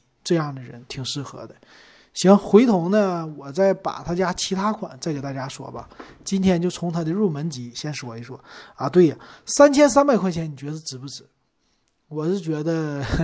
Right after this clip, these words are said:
<laughs> 呃，不，不，太小众了，不是特别值啊。三千多，我可能会买 iPad，或者买一个，呃，华为的，华为的 MatePad 那个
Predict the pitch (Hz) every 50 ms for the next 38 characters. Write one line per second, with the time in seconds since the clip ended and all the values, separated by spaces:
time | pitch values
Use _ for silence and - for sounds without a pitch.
0 | 147 139 131 127 - _ - - - - - - _ _ - _ - 127 131 127
1 | 123 123 123 127 127 - - 151 143 147 151 - - 151 143 156 196 - - -
2 | - - - _ - - - - 196 190 - 165 - 139 143 151 139 123 117 117
3 | - 147 147 160 175 165 - 170 151 135 135 127 127 127 123 123 117 - - 214
4 | 208 208 208 208 202 196 196 196 190 - 156 139 143 156 180 185 180 156 131 127
5 | 120 - - 160 151 - 185 170 127 - - _ _ _ _ _ _ _ - -
6 | - 208 196 202 208 208 185 - 160 147 151 156 170 180 175 175 170 165 160 160
7 | - _ _ _ _ _ _ _ - 143 135 139 135 - 175 208 196 160 139 143
8 | 151 180 - - - - - 170 190 190 175 175 175 185 185 185 190 190 180 180
9 | - 185 196 196 185 160 147 135 135 135 135 127 127 123 117